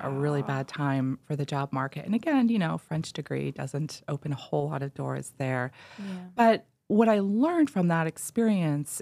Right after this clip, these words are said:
Speaker 1: is I got into a position and I figured out how to get to a different position that was
Speaker 2: Yeah.
Speaker 1: really of interest to me. And that ended up being in development and marketing, so fund-, doing a lot of fundraising.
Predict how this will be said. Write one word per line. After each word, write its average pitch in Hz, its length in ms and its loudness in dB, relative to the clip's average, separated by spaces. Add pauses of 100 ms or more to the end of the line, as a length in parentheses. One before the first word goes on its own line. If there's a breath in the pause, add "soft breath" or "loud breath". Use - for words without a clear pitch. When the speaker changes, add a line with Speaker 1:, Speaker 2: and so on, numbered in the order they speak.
(100)
Speaker 1:
is 156 580 2 (160)
I 165 100 2
got 160 300 0
into 175 1040 4
a - 100 -2
position 185 580 -2 (460 loud breath)
and 170 560 4
I 165 80 2
figured 190 260 2
out 175 160 2
how 165 220 0
to 160 80 -2
get 147 300 -2
to 143 420 0 (140)
a 151 40 0
different 147 420 -2
position 135 560 -6
that 143 180 -6
was 135 200 -2
Speaker 2:
Yeah. - 100 -2
Speaker 1:
really 139 280 0 (140)
of 139 240 -2
interest 127 580 -4
to 131 160 -6
me. 131 320 -6 (380 loud breath)
And 143 280 4
that 139 160 2
ended 147 240 2
up 131 220 -2
being 131 440 0 (120)
in 127 400 2
development 120 600 -2
and 123 120 -2
marketing, 117 440 -4
so - 160 -8
fund-, - 400 -8
doing 127 200 -4
a - 20 -2
lot 123 140 0
of 120 140 -8
fundraising. 120 720 -6